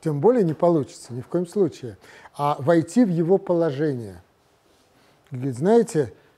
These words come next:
и я тоже не вижу, и не могу увидеть вообще, потому что это вот это, это, это, это. И никогда не увидим,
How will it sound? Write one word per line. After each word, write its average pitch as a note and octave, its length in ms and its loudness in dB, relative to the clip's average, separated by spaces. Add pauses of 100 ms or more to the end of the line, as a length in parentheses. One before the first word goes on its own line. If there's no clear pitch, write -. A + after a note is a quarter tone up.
(160)
и F3+ 80 4
я G3+ 120 6
тоже G3+ 280 4
не F3+ 120 2
вижу, C#3+ 360 0
и E3 60 -4
не F3+ 100 2
могу G3+ 300 4
увидеть F#3+ 280 4
вообще, F3 720 2
потому D#3+ 360 -2
что - 180 -2
это D3+ 160 -2
вот C#3+ 160 -2
это, C4 220 2
это, F#3+ 200 0
это, F3+ 240 0
это. B2 340 -6 (500)
И F3+ 80 2
никогда F#3 440 4
не D4 120 4
увидим, F3 460 4